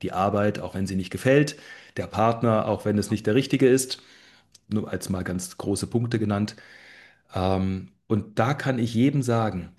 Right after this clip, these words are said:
es gibt keine Antwort aus diesen Bewusstseinsräumen,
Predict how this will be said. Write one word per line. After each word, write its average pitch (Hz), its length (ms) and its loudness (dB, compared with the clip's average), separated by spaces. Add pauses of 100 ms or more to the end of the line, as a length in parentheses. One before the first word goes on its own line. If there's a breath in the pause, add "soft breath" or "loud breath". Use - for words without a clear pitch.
(240)
es 98 200 -4
gibt - 280 -4
keine 127 420 2
Antwort 104 580 -2 (540)
aus 117 480 2
diesen 120 460 4
Bewusstseinsräumen, 110 1300 2